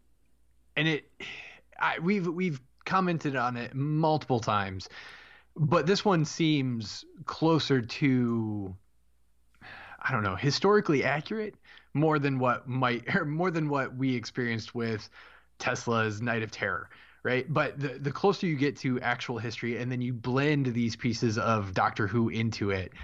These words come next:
I don't know, it just does something really special to the episode. Um,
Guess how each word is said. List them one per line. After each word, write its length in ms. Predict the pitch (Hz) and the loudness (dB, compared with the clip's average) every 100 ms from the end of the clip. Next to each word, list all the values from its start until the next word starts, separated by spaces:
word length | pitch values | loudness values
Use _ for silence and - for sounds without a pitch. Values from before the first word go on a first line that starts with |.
| - - - | -16 -16 -4
I 60 | - | 2
don't 120 | 226 | 4
know, 100 | 220 | 4
it 80 | 147 | 4
just 200 | 135 175 | 0 0
does 140 | 233 | 0
something 320 | 226 220 180 135 | 2 0 2 0
really 320 | 131 127 123 | 0 -2 -2
special 720 | 120 - 123 - 104 90 - _ _ _ | -4 -2 0 0 -2 -4 -10 _ _ _
to 160 | - 147 | 0 2
the 160 | 117 | 2
episode. 540 | 104 107 98 - - - - - - - | -2 -4 -6 -8 -12 -16 -20 -20 -20 -10
Um, 480 | 98 90 87 90 | -6 -6 -6 -10